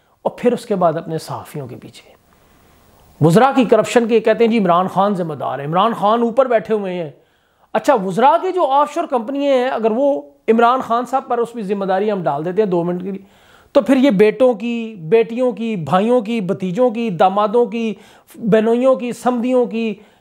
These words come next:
इनका इमरान, नवाज शरीफ साहब, उनकी फैमिली और उनके फ्रंट मैन, उनके जरदारी साहब, ये किधर? शर्जील मेमन जरदारी साहब का फ्रंट मैन है, सारी दुनिया को पता है।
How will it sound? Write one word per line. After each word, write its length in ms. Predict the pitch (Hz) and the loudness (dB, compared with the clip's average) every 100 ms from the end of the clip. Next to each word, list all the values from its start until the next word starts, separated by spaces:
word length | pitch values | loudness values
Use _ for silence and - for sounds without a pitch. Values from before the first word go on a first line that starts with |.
| _ _ _ | _ _ _
इनका 320 | 349 381 392 370 294 269 | 2 2 4 2 0 -4
इमरान, 360 | 262 262 240 | 0 0 2
नवाज 260 | 240 240 262 | 4 4 2
शरीफ 240 | 269 277 | -2 -2
साहब, 180 | 269 240 | 0 0
उनकी 240 | 240 233 247 | -2 -8 -6
फैमिली 420 | 202 202 220 254 | -4 -4 -4 -2
और 120 | 240 | -2
उनके 140 | 233 | -2
फ्रंट 340 | 233 233 233 220 | -4 -2 -2 -2
मैन, 260 | 220 220 | -2 0
उनके 320 | 220 214 220 190 | -2 -2 0 0
जरदारी 400 | 190 180 202 233 | 2 2 0 0
साहब, 200 | 214 214 | -2 -2
ये 100 | 294 | -4
किधर? 240 | 349 311 | -4 -2
शर्जील 380 | - 170 247 269 | -4 -2 0 2
मेमन 300 | 226 247 269 | 2 2 -2
जरदारी 320 | 226 190 220 | 0 0 0
साहब 160 | 262 262 | -4 -6
का 80 | |
फ्रंट 300 | 269 381 440 | -4 -4 -2
मैन 140 | 349 277 | -2 -2
है, 60 | |
सारी 160 | 240 254 | -2 -2
दुनिया 240 | 214 269 | -2 0
को 100 | 339 | 0
पता 200 | 302 226 | 0 -4
है। 160 | 208 | -8